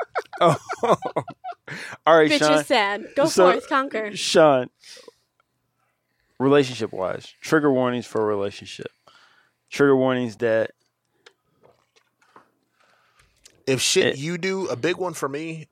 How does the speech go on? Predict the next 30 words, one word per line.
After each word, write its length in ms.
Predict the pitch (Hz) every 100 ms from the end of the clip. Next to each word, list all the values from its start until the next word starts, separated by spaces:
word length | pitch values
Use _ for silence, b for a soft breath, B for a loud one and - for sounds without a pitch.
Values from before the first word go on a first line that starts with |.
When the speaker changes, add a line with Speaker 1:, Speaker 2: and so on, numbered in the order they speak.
| 95
Speaker 3:
now 400 | 127 143 143 139 -
is 280 | 127 117 107
if 300 | - - 113
shit 320 | - 160 139
you 60 | 147
do 140 | 135
makes 280 | 131 117 -
me 100 | 117
act 220 | 113 110
out 80 | 98
of 80 | -
character. 400 | - - - - _ _ _ _ _
Speaker 1:
Right. 280 | 110 113 95 - _ -
Speaker 3:
Um, 460 | 127 120 110 101 92 -
like, 220 | 113 113 127
I'm 220 | 131 131
not 320 | 135 135 - B B B _ _ -
a 80 | 107
typically 580 | - - 147 123 131 117
jealous 400 | 98 120 127 110
person. 400 | 151 147 - - _ _ _ _ _ _ -
I'm 180 | 101 104
not. 280 | 117 87 - _ _ -
Like, 280 | 104 101 87
just 220 | 113 110
by 140 | 113
my 200 | 113 101
nature, 640 | 104 113 110 - 98 87 - -
um, 560 | 110 104 92 85 85 _ _ _ _ _ _ _ _ _ _ _ _ _
hell, 500 | - - 143 123 98